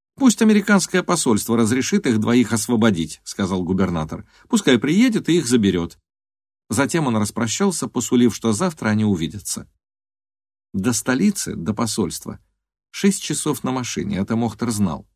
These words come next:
Никакие посольские в Абок не поедут. И вообще, это какая-то ерунда.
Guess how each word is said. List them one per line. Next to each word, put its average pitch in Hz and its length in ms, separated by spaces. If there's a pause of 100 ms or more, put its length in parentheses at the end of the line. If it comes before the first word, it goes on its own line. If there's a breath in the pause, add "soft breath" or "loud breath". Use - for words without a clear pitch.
(440)
Никакие 113 440
посольские 110 680
в 110 60
Абок 98 400
не 127 120
поедут. 92 480 (600)
И 98 60
вообще, 123 440
это 85 200
какая-то 147 400
ерунда. 147 580